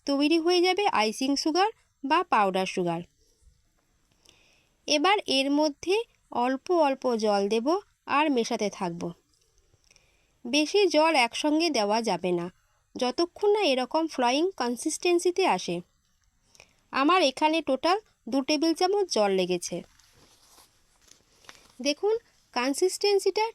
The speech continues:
ঠিক কীরকম হতে হবে, খুব বেশি ঘনও না, আবার খুব বেশি লিকুইডও না। স্প্রিংকেলসের মিক্সচারটা তৈরি।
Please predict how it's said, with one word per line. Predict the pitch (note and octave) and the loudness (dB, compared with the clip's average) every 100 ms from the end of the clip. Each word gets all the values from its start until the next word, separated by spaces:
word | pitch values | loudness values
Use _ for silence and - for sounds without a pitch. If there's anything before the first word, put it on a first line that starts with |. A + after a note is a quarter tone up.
| _ | _
ঠিক | - F#4+ _ | -2 -2 _
কীরকম | C#4 C4+ C4+ E4+ | -4 -2 0 0
হতে | E4 F4 F#4 | 0 0 0
হবে, | F4+ G4 A#4+ _ _ _ _ _ _ _ | 0 0 -4 _ _ _ _ _ _ _
খুব | F#4 F4 | 0 2
বেশি | F4+ F4 F#4+ | 0 0 -2
ঘনও | C#4 B3+ B3 D#4 F4+ | -2 -2 0 2 4
না, | F4+ G#4 - _ - | 2 0 -6 _ -8
আবার | C#4+ F4+ | -2 0
খুব | F4 E4 C#4+ | 0 -4 -2
বেশি | E4+ F4 G4+ E4+ | 0 0 2 0
লিকুইডও | C4 C#4 C#4 B3 A3+ | 0 0 0 0 0
না। | F3+ D#3 - _ _ _ _ _ _ _ - _ _ _ _ - | -2 -4 -10 _ _ _ _ _ _ _ -20 _ _ _ _ -12
স্প্রিংকেলসের | C#4+ - - G4 G4 G#4+ G#4 G#4+ G#4+ | -8 -6 0 2 2 2 0 2 2
মিক্সচারটা | D#4+ C#4 - D4 D#4 G4 G4 | 2 0 -2 -4 0 -2 -2
তৈরি। | A#3 G3+ F3 | -2 -2 -2